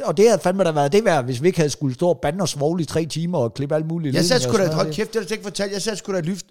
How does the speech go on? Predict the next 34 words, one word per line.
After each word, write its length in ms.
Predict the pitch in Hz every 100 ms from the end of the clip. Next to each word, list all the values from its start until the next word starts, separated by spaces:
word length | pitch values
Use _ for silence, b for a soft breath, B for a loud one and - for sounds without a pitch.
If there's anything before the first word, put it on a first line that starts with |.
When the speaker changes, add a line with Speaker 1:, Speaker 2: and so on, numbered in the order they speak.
| 160
Speaker 2:
et, 140 | 160 143 139
et 120 | 139 135
lyftstofsrør 760 | 165 175 - 185 156 165 139 -
i, 240 | 156 165 151
øh, 120 | 139 -
i 60 |
kælderen 440 | 139 143 185 214 156
der, 160 | 175
da 180 | 143 156
jeg 100 | 147
var 80 | 135
ved 120 | 156
at 60 | 175
lave 220 | 156 185
reolen. 440 | 160 175 202 165 123 _ _ _ _ _ _
Speaker 1:
Da 40 | 151
du 40 |
var 40 | 156
Speaker 2:
Og, 40 |
Speaker 1:
ved 80 | 151
at 60 | 139
Speaker 2:
øh, 40 |
Speaker 1:
dræbe 140 | 170 180
dig 80 | 156
selv? 160 | 165 170 _ _ _ _ 143 147
Speaker 2:
Ja, 200 | 202 208 -
Speaker 1:
Ja. 160 | 196 165 _
Speaker 2:
men, 200 | 165 151 -
og 140 | 147 -
de 40 |
er 40 | 240
jo 40 |
lavet 160 | 247 175
om, 180 | 190